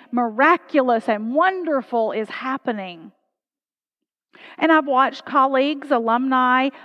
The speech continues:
others from here and from other places who have driven. From here, it's about six and a half hours to Wilmore, Kentucky, to check this out, to be a part of it. Others have said, "This is, um,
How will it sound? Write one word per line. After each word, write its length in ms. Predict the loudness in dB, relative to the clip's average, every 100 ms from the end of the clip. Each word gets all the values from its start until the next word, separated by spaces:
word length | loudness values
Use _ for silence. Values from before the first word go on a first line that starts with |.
| -2
others 360 | 0 0 -2 -4
from 200 | -4 -4
here 420 | 0 0 2 0
and 160 | -2 -4
from 140 | 0
other 200 | 0 0
places 500 | -2 -2 0 -2 -4
who 100 | 0
have 200 | 0 -2
driven. 720 | -6 2 2 4 2 2 -4 -8 -18 _
From 160 | -4 0
here, 280 | 2 2
it's 160 | 0 0
about 280 | 2 2 0
six 280 | -4 -4 -2
and 100 | 0
a 60 |
half 240 | 0 0 2
hours 500 | 0 0 -2 -8 -8
to 120 | -6
Wilmore, 420 | -2 0 0 -2
Kentucky, 680 | -4 -6 -2 -2 -2 -10 -10 -16 -20 -20 _ _
to 100 | -8
check 420 | -6 2 2 2 -2
this 200 | -2 0
out, 340 | 0 0 -2
to 80 | -6
be 120 | -4
a 60 | -4
part 320 | -6 -6 -4
of 180 | -6 -8
it. 360 | -12 _ -20 _ _ _ _ _ _ _ _ _ _ _ _ -20 -20 -4
Others 320 | 0 2 2 2
have 160 | 0
said, 440 | 2 4 4 2 0
"This 200 | -2 2
is, 300 | 0 0 -4
um, 460 | -4 -2 -4 -10